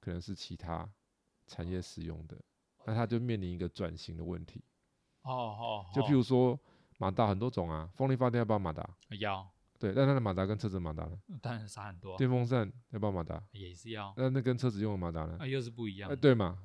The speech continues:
Speaker 2: 对。
Speaker 1: 懂老师意思吗？
Speaker 2: 嗯，嗯。
Speaker 1: 所以我们的马达在国际上的水平算不错的，
Speaker 2: 嗯，
Speaker 1: 但是你说
Speaker 2: 嗯，嗯。
Speaker 1: 专门车子的马达呢？
Speaker 2: 应该是。
Speaker 1: 又，又不一件，
Speaker 2: 对。
Speaker 1: 不一样的事情。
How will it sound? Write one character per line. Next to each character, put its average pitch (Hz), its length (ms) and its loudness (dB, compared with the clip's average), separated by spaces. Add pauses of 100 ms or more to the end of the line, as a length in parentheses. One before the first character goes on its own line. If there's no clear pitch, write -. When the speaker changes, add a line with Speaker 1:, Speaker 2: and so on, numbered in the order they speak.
Speaker 2:
对。 120 120 2
Speaker 1:
懂 123 80 4
老 113 60 4
师 117 100 2
意 117 40 4
思 101 120 -2
吗？ 85 260 -4
Speaker 2:
嗯， 110 260 -4
嗯。 113 60 -8
Speaker 1:
所 139 100 4
以 175 60 6
我 165 40 8
们 151 100 6
的 185 100 8
马 139 160 6
达 110 320 4 (280)
在 151 120 2
国 117 180 2
际 127 120 6
上 117 280 0 (180)
的 101 120 0
水 95 160 -2
平 85 180 -4
算 92 200 -2
不 80 100 -6
错 90 220 0
的， 80 80 -4
Speaker 2:
嗯， - 60 -12 (200)
Speaker 1:
但 151 140 4
是 139 120 2
你 113 140 2
说 117 300 4
Speaker 2:
嗯， - 20 -6
嗯。 - 60 -8 (460)
Speaker 1:
专 220 200 8
门 170 180 6
车 151 220 4
子 135 80 -4
的 101 100 0
马 85 180 0
达 78 160 -6
呢？ 80 220 -8 (540)
Speaker 2:
应 143 140 -12
该 135 100 -6
是。 131 60 -4
Speaker 1:
又， 151 160 8
又 143 200 8
不 135 240 2
一 107 40 4
件， 101 340 -2
Speaker 2:
对。 143 140 -2
Speaker 1:
不 123 40 4
一 120 40 4
样 120 160 4
的 92 40 -4
事 101 200 -2
情。 - 180 -10